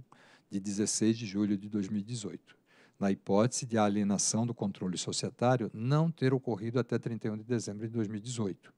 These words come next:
e a empresa ser encaminhada para liquidação. Estava assegurada a neutralidade econômica das despesas totais incorridas pela empresa entre primeiro de agosto de dois mil e dezoito e trinta e um de dezembro de dois mil, do mesmo ano.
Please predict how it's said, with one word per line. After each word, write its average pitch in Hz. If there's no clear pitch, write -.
e 110
a 104
empresa 104
ser 113
encaminhada 101
para 101
liquidação. 98
Estava 104
assegurada 107
a 117
neutralidade 95
econômica 104
das 87
despesas 95
totais 107
incorridas 113
pela 107
empresa 113
entre 120
primeiro 104
de 104
agosto 101
de 123
dois 107
mil 90
e 85
dezoito 101
e -
trinta -
e 95
um 95
de 98
dezembro 90
de 95
dois 92
mil, 85
do -
mesmo 90
ano. 76